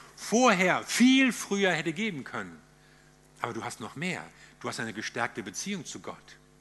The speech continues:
Du hast ihn besser kennengelernt. Du bist vertrauter geworden mit ihm, mit seinem Wort, mit dem, was er sagt, mit dem, was er auch überhaupt in deinem Leben tun möchte.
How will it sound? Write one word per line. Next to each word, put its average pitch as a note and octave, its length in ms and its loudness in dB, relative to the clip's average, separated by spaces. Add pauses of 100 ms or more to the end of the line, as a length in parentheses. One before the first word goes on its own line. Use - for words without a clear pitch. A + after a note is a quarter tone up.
(440)
Du - 80 -6
hast - 140 -6
ihn A2 80 -10
besser A2 240 -6
kennengelernt. G2+ 600 -6 (280)
Du - 60 -14
bist A#2+ 180 -6
vertrauter D#3 680 -2
geworden G#2+ 440 -6
mit G#2 200 -10
ihm, D#3+ 300 -6 (340)
mit B2+ 120 -8
seinem B2 380 -4
Wort, D#3+ 440 -2 (320)
mit A#2 140 -10
dem, C3 160 -8
was C3 160 -4
er A#2+ 120 -10
sagt, D3 680 -4 (300)
mit A#2+ 160 -6
dem, C#3+ 240 -4
was C3+ 160 -2
er C3 140 0
auch C3+ 280 -2 (420)
überhaupt - 680 0
in F#3 200 0
deinem D3 300 2
Leben D#3+ 320 0
tun A3 300 0
möchte. G2+ 400 -6